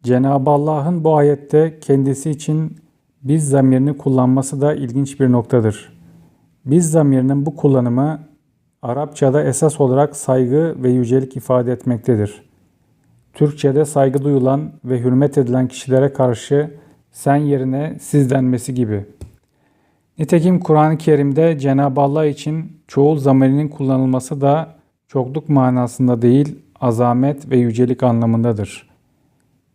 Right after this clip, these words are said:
Ayrıca bu kalıp tüm zamanlarda ve tüm mekanlarda aynı anda eyleme geçen ama yine de tek olan Cenab-ı Allah'ın bu eşsiz gücünün bir tezahiri olarak da kullanılıyor diyebiliriz.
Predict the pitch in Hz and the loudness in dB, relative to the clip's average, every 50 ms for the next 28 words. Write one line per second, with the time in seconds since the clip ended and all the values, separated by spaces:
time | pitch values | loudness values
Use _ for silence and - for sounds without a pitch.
0 | _ _ _ _ - 131 135 156 151 160 151 165 175 170 165 165 - 160 151 165 | _ _ _ _ -4 -2 -2 -2 -2 -2 2 2 2 2 2 0 0 2 2 2
1 | 165 165 - - - 175 180 175 151 156 151 143 139 135 135 135 139 135 131 123 | 0 -2 -8 0 0 2 2 4 2 2 2 4 4 2 2 2 2 0 0 -2
2 | 135 151 160 160 160 - - 143 139 135 139 - 175 165 156 147 135 135 - 147 | -2 -2 -2 -2 -2 -6 -6 -4 -6 -4 -2 0 2 4 4 4 2 2 2 2
3 | 139 135 139 139 135 131 127 147 151 - 151 151 151 156 151 143 139 135 135 139 | 2 2 2 2 2 0 0 -2 -4 -2 0 0 0 2 2 2 2 2 2 2
4 | 147 143 131 123 139 135 143 143 135 135 135 - - 143 143 151 147 - - - | 2 0 2 2 0 0 0 0 0 -2 -4 -4 -4 -4 -4 -4 -8 -12 -16 -20
5 | _ _ _ _ _ _ _ _ _ - - 127 131 135 135 143 156 156 151 139 | _ _ _ _ _ _ _ _ _ -4 -2 0 2 2 2 0 0 0 0 0
6 | 139 151 151 - 160 156 147 156 143 135 127 135 135 131 127 123 131 127 127 131 | 0 0 0 0 0 0 0 -2 -4 -2 0 0 0 0 0 0 0 0 0 0
7 | 127 127 120 127 127 127 123 123 127 127 127 113 107 139 143 156 156 151 - _ | -2 -2 0 0 -2 -2 0 -2 -2 -2 -4 -4 -4 -6 -6 -6 -8 -12 -18 _
8 | _ _ _ _ _ _ - - - 151 135 131 127 - - - 175 160 147 135 | _ _ _ _ _ _ -12 -8 -2 0 0 0 0 -2 -6 -8 -6 -6 -4 -4
9 | 139 127 123 131 131 143 151 156 147 135 143 139 139 - - 139 123 117 131 131 | -4 0 2 2 2 2 2 0 -2 -2 -4 -4 -4 -2 0 0 0 2 2 0
10 | 131 127 127 139 139 135 147 151 147 135 123 123 123 135 131 - - - - 139 | 0 0 0 0 0 2 2 0 0 0 -2 -2 0 -2 -4 -4 -6 -4 0 0
11 | 147 147 143 147 - - - 131 123 127 123 120 117 120 120 127 131 139 139 135 | 0 0 -2 -8 -14 -8 -6 -2 0 0 0 2 2 2 4 4 4 4 2 0
12 | 131 123 117 117 113 113 113 113 110 101 - - - - | -2 -2 -2 0 0 0 -2 -2 -4 -6 -8 -16 -18 -20